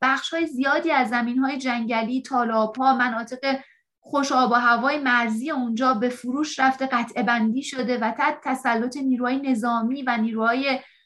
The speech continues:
مسلح ویژه سپاه که اصلاً مدیریت میلیتاریزه‌ای رو اونجا هماهنگ کرده بر حوزهٔ آب. برای اینکه در کشوری که ما زندگی می‌کنیم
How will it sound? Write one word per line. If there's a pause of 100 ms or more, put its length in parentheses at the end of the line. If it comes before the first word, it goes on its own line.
(220)
مسلح
ویژه
سپاه
که (260)
اصلاً
مدیریت
میلیتاریزه‌ای
رو
اونجا
هماهنگ
کرده
بر
حوزهٔ (100)
آب. (580)
برای
اینکه
در
کشوری
که
ما
زندگی
می‌کنیم